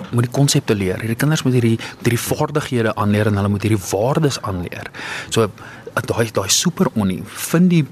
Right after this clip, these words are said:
daai, daai middeweg tussen, hier moet ons nou die content cover, ons moet nou seker maak ons kry die in-,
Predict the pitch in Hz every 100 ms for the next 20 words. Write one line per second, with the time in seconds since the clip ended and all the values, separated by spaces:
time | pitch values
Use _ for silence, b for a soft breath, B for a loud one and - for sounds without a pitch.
0 | - - 98 110 107 104 110 113 127 104
1 | - - - - B B 117 - 113 117
2 | B B - - 110 123 156 143 143 127
3 | 117 104 - 147 175 165 120 87 - 139
4 | 131 - 98 98 98 117 113 110 98 98
5 | 98 87 - 175